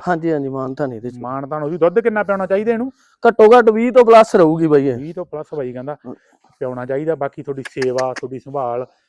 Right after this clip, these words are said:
Speaker 2: ਜਾਂ ਤੁਹਾਡੀ ਸਮਝ ਆ ਬਾਈ, ਹਨਾ? ਜਾਨਵਰ ਤੋਂ
Speaker 1: ਹਾਂਜੀ।
Speaker 2: ਤੁਸੀਂ ਕਿੰਨਾ ਦੁੱਧ ਕਢਾਉਣਾ ਵਾ, ਹਨਾ?
Speaker 1: ਹਾਂਜੀ।
Speaker 2: ਬਰੀਡ ਦੇ ਵਿੱਚ ਚੰਗੀ ਆ, ਬਰੀਡ ਦੇ ਦਾਂਗੇ ਬਾਈ ਕਹਿੰਦਾ।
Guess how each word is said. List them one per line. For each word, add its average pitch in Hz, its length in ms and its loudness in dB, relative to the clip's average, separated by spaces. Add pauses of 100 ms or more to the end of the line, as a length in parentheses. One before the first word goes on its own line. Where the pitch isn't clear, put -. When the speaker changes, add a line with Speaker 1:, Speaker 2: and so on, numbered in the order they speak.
(160)
Speaker 2:
ਜਾਂ 135 100 -8
ਤੁਹਾਡੀ 127 220 -10
ਸਮਝ 147 360 -10
ਆ 151 80 0
ਬਾਈ, 147 180 -2
ਹਨਾ? 156 240 -8
ਜਾਨਵਰ 135 200 -6
ਤੋਂ 131 80 -2
Speaker 1:
ਹਾਂਜੀ। 135 160 -6
Speaker 2:
ਤੁਸੀਂ 135 200 -12
ਕਿੰਨਾ 135 360 -10
ਦੁੱਧ 139 200 -4 (400)
ਕਢਾਉਣਾ 165 340 -2
ਵਾ, 131 180 -4
ਹਨਾ? 180 80 -4
Speaker 1:
ਹਾਂਜੀ। - 640 -18
Speaker 2:
ਬਰੀਡ 156 300 -4
ਦੇ 160 100 0
ਵਿੱਚ 160 180 0
ਚੰਗੀ 135 340 -6
ਆ, 165 80 2
ਬਰੀਡ 139 340 -6
ਦੇ 147 160 -2
ਦਾਂਗੇ 151 180 -6
ਬਾਈ 151 180 -2
ਕਹਿੰਦਾ। 160 220 -6